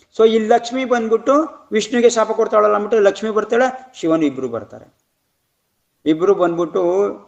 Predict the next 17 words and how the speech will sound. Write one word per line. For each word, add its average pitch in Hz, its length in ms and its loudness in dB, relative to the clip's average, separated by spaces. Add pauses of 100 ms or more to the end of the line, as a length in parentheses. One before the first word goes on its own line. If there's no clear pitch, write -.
<clears throat> - 1000 -14
ಇವಳಿಗೆ 156 320 0 (720)
ವೃಂದಾಗೆ 156 420 -2
ಹೇಳ್ತಾರೆ, 143 500 0 (280)
"ನೀನ್ 175 160 0
ಯಾರ್," 165 260 0
ಈ 156 140 0
ಲಕ್ಷ್ಮಿ 156 280 -2
ಹೇಳ್ತಾಳೆ 147 580 -2 (360)
ತುಳಸಿಗೆ, 160 680 -2
"ನೀನ್ 180 180 0
ಯಾರಿಗೆ 175 300 2
ಶಾಪ 190 180 0
ಕೊಟ್ಟಿದ್ದಿ 175 320 -4
ಗೊತ್ತಾ? 170 300 0 (460)
ಇವನು 139 280 0
ವಿಷ್ಣು, 123 480 -4